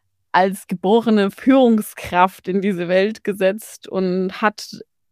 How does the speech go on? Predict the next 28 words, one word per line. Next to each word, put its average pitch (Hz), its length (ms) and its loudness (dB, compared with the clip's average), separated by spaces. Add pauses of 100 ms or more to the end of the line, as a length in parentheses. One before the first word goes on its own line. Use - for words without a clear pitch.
(340)
immer 240 360 4
zu 220 160 -2
hundert 240 300 2
Prozent 190 360 -2
das - 140 -10
nötige 190 380 -2
Feingefühl, 294 1160 0
mit 233 480 -4 (360)
Konflikten - 580 -2
umzugehen. 254 640 -2 (680)
Das 190 160 0
ist 208 180 -6
was, 196 180 0
was 185 220 -4
man, 180 480 -2 (500)
bin 202 100 -4
ich 185 120 -4
der 175 80 -2
Überzeugung, 180 580 0 (320)
mit 190 240 -2
der 175 160 2
Zeit 180 600 -2 (1000)
lernen 240 680 6
muss 240 320 2
und 190 140 -2
besser 220 300 0
darin 226 500 -2
wird. 247 420 -2